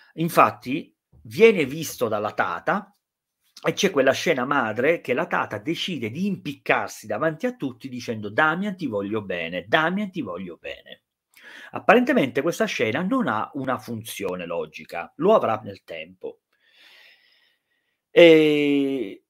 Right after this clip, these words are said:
i-, vi-, ne tutti i film, eh, riguardanti queste forze oscure c'è sempre la presenza del cane nero. Non è solamente una figura allegorica, è una figura, ehm, come ho spiegato prima, molto importante. Allora,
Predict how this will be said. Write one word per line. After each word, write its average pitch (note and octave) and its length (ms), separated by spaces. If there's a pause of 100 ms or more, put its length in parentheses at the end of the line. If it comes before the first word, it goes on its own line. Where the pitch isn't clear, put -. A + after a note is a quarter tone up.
(540)
i-, - 200
vi-, F#3 300
ne F3+ 380
tutti C#4+ 300
i F#3+ 40
film, D3 440
eh, B2 220 (360)
riguardanti A#2+ 640
queste A#2 260
forze C#3+ 300
oscure C3 340
c'è B2 120
sempre A#2+ 400
la A2 100
presenza A2 360
del G#2 160
cane G2+ 220
nero. G2+ 420
Non F3+ 340
è B3 100
solamente F#3 480
una D#3 100
figura C3+ 360
allegorica, B2 560
è D#3 40
una E3+ 120
figura, A#2+ 580
ehm, A#2+ 600 (100)
come C3 220
ho - 20
spiegato A#2 480
prima, F#2+ 480
molto C3 320
importante. - 520 (760)
Allora, A3+ 460